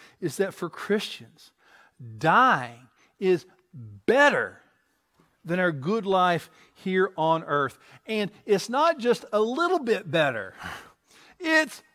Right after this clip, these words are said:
far better. That's the word that Paul uses in this text. Friend, doesn't that get you excited? Doesn't that make you want to praise the Lord?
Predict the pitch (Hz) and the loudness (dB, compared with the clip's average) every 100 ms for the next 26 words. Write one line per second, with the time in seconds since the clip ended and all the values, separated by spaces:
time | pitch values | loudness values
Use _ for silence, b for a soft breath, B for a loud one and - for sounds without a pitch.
0 | _ - - 349 339 349 330 269 208 156 | _ -20 0 8 12 12 12 12 12 6
1 | - 156 214 196 175 131 - _ 214 247 | 0 8 10 12 10 4 0 _ 2 2
2 | - 226 220 208 190 196 202 202 180 208 | 2 2 4 4 2 0 2 4 2 -2
3 | 208 160 170 147 - b b b - 220 | -2 0 0 -2 -10 b b b -2 0
4 | 214 208 - 208 220 214 - B - 247 | 4 4 4 2 2 0 -14 B -2 2
5 | 311 208 233 277 311 269 240 214 240 254 | 4 4 2 2 0 0 2 0 -4 -2
6 | 202 196 - 202 277 240 143 _ _ _ | -2 -2 2 4 4 2 -4 _ _ _
7 | B B B 208 254 302 269 262 226 233 | B B B 2 4 2 2 2 2 -2
8 | 233 208 233 254 - 220 180 - 240 254 | -4 0 0 0 -4 -6 -6 -2 2 4
9 | 262 240 - 208 208 277 247 196 | 4 0 0 -2 0 2 2 2